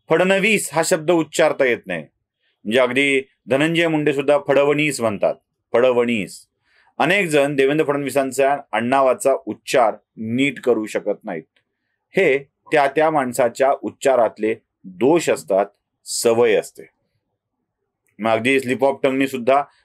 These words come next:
बऱ्याच वेळेला नको ते बोललं जातं. नारायण राणेंच्या उच्चाराचा दोष आहे आणि तो दोषच पकडून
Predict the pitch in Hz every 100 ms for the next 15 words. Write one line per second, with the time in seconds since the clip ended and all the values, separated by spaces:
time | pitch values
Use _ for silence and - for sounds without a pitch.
0 | - 113 139 143 135 139 143 139 131 151
1 | 143 156 143 151 156 185 139 123 - 87
2 | 82 _ _ _ _ _ _ _ _ 107
3 | 131 139 151 185 175 139 117 107 95 95
4 | 98 _ _ _ - 123 - 165 147 135
5 | 151 147 120 - 151 175 123 90 90 95
6 | _ _ _ 98 120 120 - 143 135 104
7 | 131 135 - 120 - 131 123 117 98